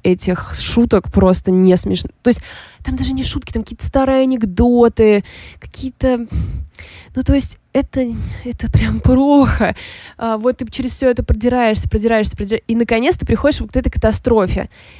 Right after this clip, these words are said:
И это действительно очень, э, страшная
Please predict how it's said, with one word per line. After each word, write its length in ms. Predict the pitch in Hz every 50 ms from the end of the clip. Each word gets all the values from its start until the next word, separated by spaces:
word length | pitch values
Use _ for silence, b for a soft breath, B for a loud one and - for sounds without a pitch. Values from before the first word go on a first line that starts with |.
| B B
И 100 | - -
это 160 | 226 247 240
действительно 540 | 233 220 226 - 269 302 294 - 277 254 247 - _
очень, 560 | - 220 233 240 247 - - 269 254 254 247 b b b b b b b b b b b b b b b b b b b b b b b -
э, 440 | - 202 214 208 208 208 208 196 190
страшная 1040 | 185 - - _ - 233 226 220 214 208 214 214 - 220 214 190 185 190 175 160